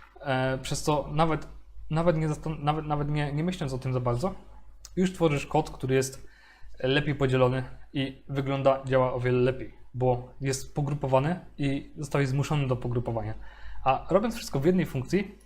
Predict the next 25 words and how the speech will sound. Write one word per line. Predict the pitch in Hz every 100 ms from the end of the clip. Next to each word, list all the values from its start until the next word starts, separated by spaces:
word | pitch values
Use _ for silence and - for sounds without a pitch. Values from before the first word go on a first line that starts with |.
| - - - -
kompletnie | 185 185 214 202
olewasz | 175 170 143
tę | - 123
sprawę | 127 143 160
i, | 139 139 - - - - -
e, | - 139 131 - - -
robisz | 180 180 175
na | 160
przykład, | 147 - 151 - - _ _ - - -
e, | 143 139 135 135 143
robisz | 151 147
na | 139
przykład | - 139 135 - - - 151 -
tutaj | 185 143
walidację, | 131 131 135 135 208
po | 202 -
czym | 139
zapisujesz | 135 131 - 123 117
jedne | 127 143 147 123
dane, | 120 175 - - - - -
po | 165
czym | 160 190
robisz | 190 185
następną | 165 - 262 180
walidację, | 131 123 123 120 156